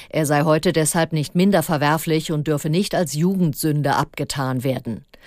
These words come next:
Zugleich betonte Schuster, die entsprechende Diskussion sei erkennbar politisch. Aiwanger hatte einen Bericht zurückgewiesen, wonach er den Text als Minderjähriger geschrieben habe.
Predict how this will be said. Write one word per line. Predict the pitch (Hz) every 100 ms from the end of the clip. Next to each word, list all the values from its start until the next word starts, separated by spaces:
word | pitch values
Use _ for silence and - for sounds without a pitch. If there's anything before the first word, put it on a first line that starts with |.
| - -
Zugleich | 165 170 180
betonte | - 175 175 170
Schuster, | 151 170 170 175 165
die | 156
entsprechende | 151 - 156 156 156
Diskussion | 143 147 - 143 - 156 185 190
sei | 147 151
erkennbar | 147 139 156 147 131 127
politisch. | 160 151 160 - - - - _ _ _ - - -
Aiwanger | 170 185 185 185 180
hatte | 170 170
einen | 147 156
Bericht | - 170 -
zurückgewiesen, | - 160 170 160 180 170 185 190
wonach | 160 147 143
er | 143 143
den | 151 143
Text | 170 170 -
als | 131 131
Minderjähriger | 165 170 165 147 143 139 143 139
geschrieben | 147 - 156 151 151
habe. | 139 123 123